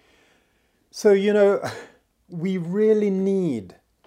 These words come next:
to rethink things. And if you've stayed with us for all four of these, um, programs, Save Grantham Town Centre, this is what this is all about.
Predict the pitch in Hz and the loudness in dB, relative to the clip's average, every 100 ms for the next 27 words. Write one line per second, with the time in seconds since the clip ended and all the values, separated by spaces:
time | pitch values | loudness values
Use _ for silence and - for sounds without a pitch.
0 | _ _ _ _ _ - 156 156 147 - | _ _ _ _ _ -6 -4 -2 -4 -8
1 | - 170 147 143 - 110 90 85 82 - | -6 -4 -4 -8 -12 -10 -8 -12 -14 -18
2 | - _ _ _ _ _ _ _ _ _ | -20 _ _ _ _ _ _ _ _ _
3 | _ _ - _ _ _ - 127 127 127 | _ _ -20 _ _ _ -8 -2 -2 -2
4 | 113 _ _ _ _ _ 196 202 254 269 | -8 _ _ _ _ _ -6 -4 0 2
5 | 262 - - - 175 165 139 117 107 104 | 0 -4 -12 -2 0 0 0 -2 0 -2
6 | - - 123 113 104 - 131 107 95 85 | -4 -4 0 0 -2 -2 0 2 0 -4
7 | 76 92 87 80 - - 98 87 82 80 | -8 -10 -8 -10 -14 -6 -4 -4 -8 -12
8 | 76 _ _ _ _ _ _ - 107 92 | -18 _ _ _ _ _ _ -6 -4 -4
9 | 87 85 85 - - 120 101 82 101 95 | -6 -10 -10 -12 -4 -4 -4 -6 -2 -2
10 | 95 - 90 87 - 110 95 90 - 87 | -4 -8 -12 -12 -10 -10 -8 -12 -14 -16
11 | 85 82 98 87 117 143 110 107 - 98 | -16 -14 -14 -12 -14 -14 -12 -10 -10 -16
12 | - 95 98 90 85 80 90 85 85 - | -16 -12 -8 -8 -10 -12 -12 -10 -14 -20